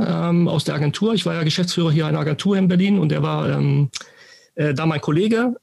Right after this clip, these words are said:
ähm, und er kam irgendwann auf mich zu, weil er wusste, dass ich halt privat, ähm, ein bisschen hobbymäßig, äh, ohne als Profi Anspruch zu haben, Musik mische und, und, ähm, produziere für andere Musiker.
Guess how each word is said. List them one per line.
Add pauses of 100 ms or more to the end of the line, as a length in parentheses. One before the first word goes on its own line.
ähm,
und
er
kam
irgendwann
auf
mich
zu,
weil
er
wusste,
dass
ich
halt
privat,
ähm,
ein
bisschen
hobbymäßig,
äh,
ohne
als
Profi
Anspruch
zu
haben,
Musik
mische
und,
und,
ähm,
produziere
für
andere
Musiker.